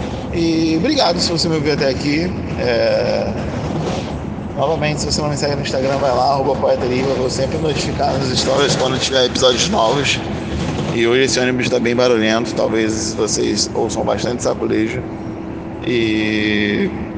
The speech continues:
me segue aqui no Spotify, no Google Podcast, na plataforma da Anchor.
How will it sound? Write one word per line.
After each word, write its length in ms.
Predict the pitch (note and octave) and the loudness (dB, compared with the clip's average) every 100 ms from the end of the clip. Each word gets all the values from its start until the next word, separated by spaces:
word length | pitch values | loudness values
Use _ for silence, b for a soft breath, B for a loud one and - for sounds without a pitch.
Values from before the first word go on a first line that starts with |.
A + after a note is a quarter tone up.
| - - - - - - - C#3+ | -10 -10 -10 -8 -10 -10 -8 -4
me 100 | C#3+ | 0
segue 220 | E3 E3 | 0 0
aqui 140 | E3 | 0
no 80 | D#3 | -2
Spotify, 680 | D3 C3 - - D#3 D3 C#3+ | 0 -2 0 0 2 2 2
no 140 | C#3 | 0
Google 260 | B2+ C3 C3+ | 0 0 2
Podcast, 680 | B2 - - C#3 C#3 C3 A#2+ | 0 0 0 2 2 0 -2
na 100 | A#2+ | 0
plataforma 460 | A#2+ A#2 A#2+ B2 | 0 0 0 2
da 100 | B2+ | 2
Anchor. 380 | B2 G#2+ G2+ G#2 | 2 0 -2 -4